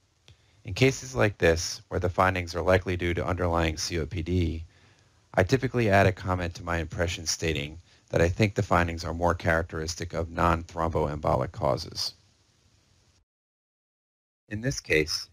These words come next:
D T P A ventilation images in multiple projections are displayed on the top, with corresponding perfusion images below.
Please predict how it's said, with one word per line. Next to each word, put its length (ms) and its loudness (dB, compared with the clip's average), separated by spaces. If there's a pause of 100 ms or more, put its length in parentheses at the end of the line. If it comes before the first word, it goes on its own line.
D 120 -10
T 160 -8
P 240 2
A 140 6
ventilation 580 0
images 640 -6
in 100 -2
multiple 400 0
projections 880 -2 (240)
are 80 4
displayed 480 2
on 140 -4
the 60 -8
top, 420 -2 (600)
with 140 -6
corresponding 640 2
perfusion 500 -4
images 420 -6
below. 460 -6